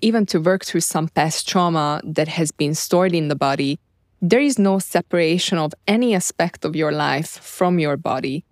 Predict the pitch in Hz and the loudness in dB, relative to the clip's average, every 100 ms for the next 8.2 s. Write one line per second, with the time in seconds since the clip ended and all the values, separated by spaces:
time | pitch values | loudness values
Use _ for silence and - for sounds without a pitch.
0 | _ _ _ - 185 170 175 208 214 196 | _ _ _ -10 0 2 4 4 4 2
1 | 175 190 190 160 170 - 196 220 - 185 | 2 2 2 0 -2 0 0 0 0 0
2 | 170 - 170 160 175 180 175 170 165 - | 0 -2 0 0 2 2 2 0 -4 -2
3 | 165 160 160 180 202 180 170 160 - 170 | -2 0 0 0 2 0 2 -2 -2 -2
4 | 160 165 165 214 294 - 214 - 190 - | 0 0 2 0 0 0 0 2 0 -2
5 | 123 160 151 165 165 160 151 156 160 147 | -2 -2 -4 -4 -4 -2 -2 -4 -2 -2
6 | 143 156 - 139 139 - _ _ - 202 | 0 -2 -4 -4 -6 -8 _ _ -2 0
7 | 190 - 247 294 247 196 - 190 175 185 | 0 0 2 4 2 0 0 2 4 2
8 | 180 160 | 0 0